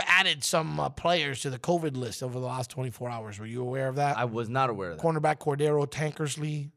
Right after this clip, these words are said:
Speaker 1: uh, defensive tackle Benito Jones, and, uh,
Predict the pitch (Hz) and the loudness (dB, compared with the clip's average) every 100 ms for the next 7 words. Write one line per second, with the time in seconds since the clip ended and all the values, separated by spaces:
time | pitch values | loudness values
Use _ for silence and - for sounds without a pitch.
0 | _ _ 127 107 107 107 - - 131 147 | _ _ -16 -14 -12 -14 -12 -6 -4 -2
1 | 135 - 120 143 135 127 123 131 127 117 | -2 -4 -4 -4 -2 -4 -4 -2 -4 -2
2 | 127 123 120 120 107 - 127 117 113 110 | -4 -4 -4 -6 -8 -12 -10 -8 -8 -8
3 | 113 110 | -8 -8